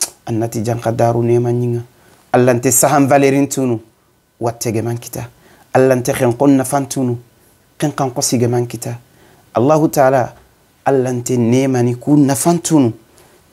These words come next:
Biranbé diarébi younŋé man kita. Arina diarébi youla nganna kotalla kou fana nalla tiga. Nanti diankha nguégni sanganati néma kébé. Allah gana réguinŋa. A likhiniya. A ségoundinda légéré.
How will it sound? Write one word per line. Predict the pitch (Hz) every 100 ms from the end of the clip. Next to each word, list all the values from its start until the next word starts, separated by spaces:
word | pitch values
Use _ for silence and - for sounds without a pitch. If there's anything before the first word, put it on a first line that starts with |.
| -
Biranbé | 127 190 202 160
diarébi | 131 123 127 120
younŋé | 117 117
man | 117
kita. | 117 120 110 - _ _ _
Arina | 127 160 170 139
diarébi | 139 139 160 143
youla | 139 131
nganna | 127 135 139
kotalla | 139 135 135 131
kou | 123 180
fana | 185 160 139
nalla | 131 139 131
tiga. | 120 226 208 143 - _ _ _ _ _
Nanti | 117 110 -
diankha | 120 120 117
nguégni | 117 117
sanganati | 117 127 117 113 117 -
néma | 113 123 117
kébé. | 117 117 113 - _ _ - -
Allah | 117 113 113
gana | 113 113
réguinŋa. | 110 110 110 107 - _ _ _ _ _ _ -
A | 104
likhiniya. | 110 113 117 107 107 110 - _ _ _ _ _ _ _ -
A | 113
ségoundinda | - 120 104 110 110 113 110
légéré. | 113 113 120 127 -